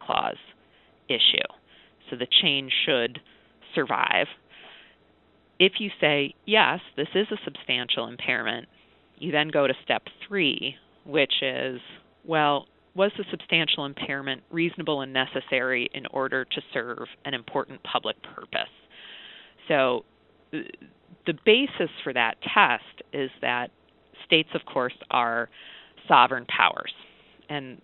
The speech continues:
the thought is a sovereign can't contract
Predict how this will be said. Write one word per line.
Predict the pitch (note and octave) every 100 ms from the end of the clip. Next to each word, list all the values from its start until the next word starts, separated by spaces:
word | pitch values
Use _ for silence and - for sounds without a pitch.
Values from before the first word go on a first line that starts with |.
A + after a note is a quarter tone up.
| _ C#3
the | C3 - -
thought | D3 D#3 E3
is | C#3 B2 A#2 A#2 - - - - - - - -
a | D3 -
sovereign | D3 C#3 D#3 A#2 D2+ G#2+ C3 _ - - -
can't | F3 F3+ C3+ - - -
contract | C#3 C3 C3+ - - A#2+ -